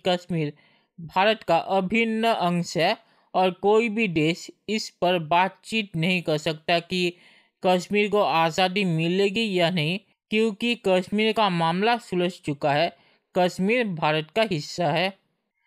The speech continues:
तो चलिए, अब पाकिस्तानी मीडिया जो कह रहा है, उस पे आते हैं। पाक मीडिया जो कह रहा है कि उनकी शिक्षा पर पाबंदी है, ये पूरा झूठ है। कश्मीर में कई स्कूल है और जब कर्फ्यू लगता है, तभी स्कूलों को बंद किया जाता है,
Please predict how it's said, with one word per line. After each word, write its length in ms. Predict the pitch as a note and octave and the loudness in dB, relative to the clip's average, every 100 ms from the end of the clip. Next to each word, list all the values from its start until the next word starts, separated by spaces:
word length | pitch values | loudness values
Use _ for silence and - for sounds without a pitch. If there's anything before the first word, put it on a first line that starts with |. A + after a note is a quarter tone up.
| _ - | _ -2
तो 100 | G#3+ | -2
चलिए, 380 | G#3 A3 A3+ B3 | 2 2 2 2
अब 160 | A#3 F#3+ | 0 0
पाकिस्तानी 580 | E3+ - F#3+ G3+ G3 F#3+ | -2 -2 -2 -2 0 0
मीडिया 420 | E3+ E3 F#3+ G3+ | 0 -2 0 0
जो 180 | F3 F#3 | 0 -4
कह 280 | - C#3+ D3+ | -2 -2 0
रहा 120 | F3+ | 0
है, 60 | |
उस 240 | F3+ D#3+ - | -2 -6 -8
पे 160 | - | -2
आते 340 | D3 C3+ C#3+ C#3 | 0 0 -2 -4
हैं। 200 | D3 E3+ _ _ _ _ - | -4 -8 _ _ _ _ 0
पाक 240 | F3+ F3+ | 0 0
मीडिया 360 | F#3+ G3 G3 A3+ | -2 -2 0 0
जो 140 | A3+ | 0
कह 240 | A3 F3 F3+ | -2 -2 0
रहा 100 | F3+ | 0
है 80 | F#3+ | 0
कि 120 | G3 | -2
उनकी 340 | F3+ F3 G#3 | -2 -4 -4
शिक्षा 440 | F#3+ E3+ - - F3+ | -6 -8 -6 -4 -2
पर 180 | G3+ | -2
पाबंदी 560 | F#3+ D#3 D3 E3 F3+ F3 | -2 -2 0 0 0 -2
है, 200 | E3 F#3 - _ _ _ - | 0 -2 -6 _ _ _ -8
ये 240 | F#3+ C4 | -2 -2
पूरा 380 | C4 D#3+ F3 G#3+ | -2 -2 0 0
झूठ 420 | D#3+ F3 C#3+ C3+ | 0 -4 -4 -2
है। 220 | C3+ D3 - - | -4 -4 -10 -4
कश्मीर 440 | F#3 F3 G3 G#3 G#3 | -2 -2 -2 -2 0
में 220 | A3 A#3 - | -2 -4 -2
कई 220 | E3 G#3 | -2 -2
स्कूल 400 | G3 - C#3+ C3+ | -4 -6 -4 -4
है 200 | F3+ E3 - _ _ _ - | -2 -4 -6 _ _ _ -2
और 200 | F#3 F#3+ | 0 2
जब 220 | F#3+ G3+ - | 0 -4 0
कर्फ्यू 440 | D#3+ D#3 G#3+ A3+ | 0 0 0 0
लगता 420 | F3 D3+ - G3+ | 0 0 -2 -4
है, 220 | F3+ G#3 | 0 -2
तभी 360 | G#3 E3+ E3 G#3+ | -2 -4 -2 -4
स्कूलों 420 | - - E3 D#3 | -6 -4 0 0
को 140 | E3+ G#3+ | -2 -4
बंद 420 | E3+ C#3+ D3 C#3+ | 0 -2 -2 -6
किया 200 | D#3 C#3+ | -2 -2
जाता 320 | C3+ C3+ C#3 | -2 -4 -4
है, 220 | C#3 D#3 | -4 -4